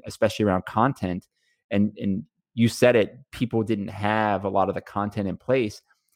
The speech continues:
And as they tried to scurry to make a lot of this content, I think it's, it's looked less professional. So we've seen, um, even though some of it's been, some of the candid stuff has been,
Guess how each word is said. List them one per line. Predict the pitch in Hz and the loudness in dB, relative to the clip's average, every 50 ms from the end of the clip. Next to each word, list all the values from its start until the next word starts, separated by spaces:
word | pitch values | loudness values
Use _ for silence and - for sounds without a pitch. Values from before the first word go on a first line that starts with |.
| _ _ _ | _ _ _
And | - 110 113 | -2 0 2
as | 110 110 | 2 2
they | - 113 | 2 0
tried | 110 - - 123 117 120 117 | 0 0 0 2 2 2 2
to | 113 107 | 0 -2
scurry | - - - - - 117 113 120 120 113 | -4 -6 -10 -4 0 2 4 4 4 4
to | 101 95 | 4 2
make | 90 98 104 123 170 202 | 2 0 0 0 0 2
a | - 135 | 2 2
lot | 113 101 92 98 | 2 2 2 0
of | 92 | -2
this | 92 - | -4 -6
content, | - - - 98 92 98 - - 101 101 | -8 -6 -6 -4 -4 -4 -4 -6 -6 -4
I | 95 95 | -6 -6
think | - _ _ 120 123 120 123 | -8 _ _ -6 -4 -4 -4
it's, | 104 - - - - | -6 -8 -10 -18 -18
it's | - 107 104 - - | -18 -18 -18 -16 -14
looked | 104 98 110 110 107 - _ - | -6 -4 -2 -2 -2 -4 _ -4
less | 98 98 98 98 - _ | -2 -2 -2 -2 -6 _
professional. | - 90 - - 90 - 104 - - - - - | -10 -8 -4 -2 -2 -2 -2 -6 -10 -14 -16 -18
So | - - - 101 | -10 -6 -4 -2
we've | 101 104 101 | -2 -2 -2
seen, | - - - 117 110 110 107 107 104 101 _ _ _ _ _ _ _ - | -4 -6 -4 -4 -2 -2 -2 -2 -4 -6 _ _ _ _ _ _ _ -6
um, | - 104 104 110 | -4 -4 -2 0
even | 147 170 214 220 | 0 2 4 4
though | 196 160 135 | 4 4 4
some | - - 151 147 | 2 0 0 2
of | 143 123 | 2 4
it's | 131 120 117 - | 2 2 2 0
been, | - 120 113 113 110 110 - | 0 0 0 0 -2 -4 -6
some | - - 135 143 | -6 -4 -4 -2
of | 131 | -2
the | 117 113 | -4 -4
candid | - - - 117 120 120 117 107 - | -6 -6 -6 -4 -4 -4 -6 -8 -8
stuff | - - 113 110 - | -4 -2 -2 -2 -2
has | - 98 92 104 | -2 -6 -6 -6
been, | 92 90 - 110 104 104 110 117 135 151 | -8 -2 0 2 2 2 2 0 -4 -6